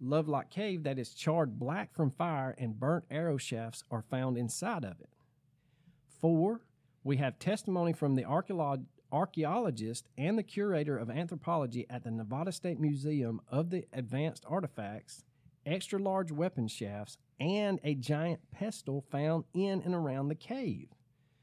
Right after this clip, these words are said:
Five, we have photographs of the humanoid-looking mummy and the large skull found inside the cave. Six, we have the archaeologist on record saying that the mummies found inside the cave had red hair.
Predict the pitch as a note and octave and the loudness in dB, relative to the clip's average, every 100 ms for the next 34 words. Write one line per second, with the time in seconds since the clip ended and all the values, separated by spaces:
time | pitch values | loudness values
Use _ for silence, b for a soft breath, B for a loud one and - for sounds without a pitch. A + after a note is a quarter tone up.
0 | _ _ _ _ A#2+ A#2 C#3 F#3+ - _ | _ _ _ _ 0 0 0 -2 -4 _
1 | _ _ C3 C3 A2+ - - D#3+ F#3 F3 | _ _ 0 2 0 -2 2 4 4 4
2 | F3+ F#3+ C#3+ B2 E3+ G3+ F3 D3+ D3+ C#3+ | 2 2 -2 2 4 6 4 4 4 4
3 | B2+ E3 G3+ G3+ F3 D3 C3+ D3 - F#3 | 4 4 4 4 4 4 4 0 2 6
4 | G#3+ D#3+ C3+ C3+ C#3+ - - C#3 B2 D#3+ | 8 8 6 4 2 0 0 2 2 0
5 | - C3 C#3 D3 C#3 B2+ D#3+ - B2+ G#2 | 0 2 4 2 2 0 0 -2 -2 0
6 | A2+ - _ _ _ _ _ _ _ _ | -4 -8 _ _ _ _ _ _ _ _
7 | _ _ - - A3+ F#3+ - - - _ | _ _ -2 4 6 4 0 -12 -12 _
8 | _ _ - C#3 C3+ B2+ B2 - D#3 F3 | _ _ -2 4 4 2 0 2 2 2
9 | - _ _ - D#3 A3+ F3 A#2 B2+ - | -4 _ _ -2 2 4 2 0 -2 -4
10 | - D3 A3 A3+ A#3 A3+ D#3 D3 - E3+ | 0 2 4 2 0 0 -2 -2 -2 2
11 | E3+ B2 B2 A#2+ G2+ A#2 B2+ D3 D#3 - | 2 2 2 0 -2 2 6 6 4 2
12 | D3+ E3 F3+ D#3+ F3 D3+ B2+ - E3 E3+ | 0 2 2 0 0 0 -2 -2 0 0
13 | D3 - C#3 D3+ C#3 C#3 B2+ - B3 A2 | 0 -2 -2 0 0 0 0 0 0 0
14 | G3+ | -2